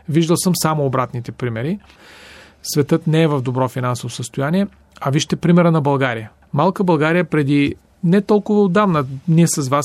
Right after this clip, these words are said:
си спомняме този период. През деветдесет и седма година е много възможно да сме били най-задлъжнялата държава в света,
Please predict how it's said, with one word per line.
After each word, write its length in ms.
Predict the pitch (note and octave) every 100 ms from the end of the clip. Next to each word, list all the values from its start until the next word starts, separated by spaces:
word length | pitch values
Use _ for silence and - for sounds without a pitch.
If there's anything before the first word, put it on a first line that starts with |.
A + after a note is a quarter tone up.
| - -
си 60 | B2+
спомняме 340 | F#3 G#3+ G3+
този 240 | C#3 C3 B2
период. 320 | C3 B2+ - - - -
През 140 | D3+
деветдесет 360 | C3+ C#3 C3+ F#3+
и 40 |
седма 280 | F#3+ F#3+ F#3+
година 360 | D3+ D3+ F#3+ F#3+ -
е 120 | F3
много 320 | D3+ D3+ F3+ F#3+
възможно 500 | E3+ D#3 E3 E3 F3+
да 80 |
сме 180 | D#3 D3+
били 180 | C#3 F3
най-задлъжнялата 1000 | E3 E3 F3+ F3 D#3+ D#3 C3+ D#3 E3+ D#3+
държава 420 | C#3+ C3 D#3 D#3+
в 40 | C#3
света, 480 | - C3+ C3+ -